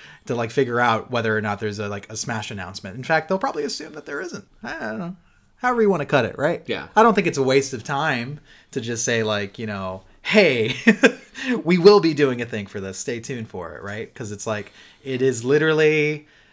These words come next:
Speaker 1: announcements in a row. It doesn't always have to correlate to, here's literally a brand new thing every single time, or here's, here's a
Speaker 2: Mm.
Speaker 1: full-fledged trailer for a
Speaker 2: Sure.
Speaker 1: thing. You know what I'm
Speaker 2: Yeah.
Speaker 1: saying? Like, I think that's
Speaker 2: I,
Speaker 1: fine.
Speaker 2: it's, it's hard, right? Across
Speaker 1: Hmm.
Speaker 2: these, like, showcases and digital imprint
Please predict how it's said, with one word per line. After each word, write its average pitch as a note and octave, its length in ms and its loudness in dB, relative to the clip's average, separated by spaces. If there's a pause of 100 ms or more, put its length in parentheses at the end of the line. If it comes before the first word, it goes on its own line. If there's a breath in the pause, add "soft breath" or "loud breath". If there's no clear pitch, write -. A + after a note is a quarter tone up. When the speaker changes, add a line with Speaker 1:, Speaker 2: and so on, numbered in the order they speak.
(220 soft breath)
Speaker 1:
announcements B2 1040 -4
in A#2+ 200 -6
a A2+ 80 -2
row. F2 400 -10 (420)
It G2 100 -6
doesn't C3+ 240 2
always C3 240 0
have B2+ 140 -4
to C3 60 -12
correlate A2+ 480 -4
to, G#2 260 -6 (140 loud breath)
here's A#2 280 -4
literally C3 460 2
a A2 60 2
brand A2+ 480 -2
new G#2+ 180 -2
thing G2 360 -8
every F#2+ 200 -8
single F#2+ 300 -10
time, F#2+ 360 -12
or F2+ 160 -8
here's, G2+ 420 -8 (200 loud breath)
here's A2 260 -2
a G#2 40 -4
Speaker 2:
Mm. - 40 -8
Speaker 1:
full-fledged G#2+ 640 -4
trailer F#2+ 460 -6
for F2+ 180 -12
a F2+ 40 -12
Speaker 2:
Sure. F3 200 -4
Speaker 1:
thing. A2+ 80 -12 (160)
You G#2+ 100 -4
know A2 100 -2
what A2+ 100 -2
I'm A2+ 60 -10
Speaker 2:
Yeah. G2+ 100 -6
Speaker 1:
saying? D#3 120 -10 (220)
Like, E4 80 -12
I E4 60 -12
think A#3+ 160 -8
that's - 200 -10
Speaker 2:
I, F#3+ 120 0
Speaker 1:
fine. G3 80 -8 (120)
Speaker 2:
it's, G#3 400 -6
it's A#3 200 0
hard, F#2+ 420 -2
right? F#2+ 320 -4
Across A#2 380 0
Speaker 1:
Hmm. C#3+ 80 -2
Speaker 2:
these, A2 180 -2
like, G2 340 -6
showcases F#2+ 840 -6
and F#2 200 -10
digital F2 800 -8
imprint E2 520 -12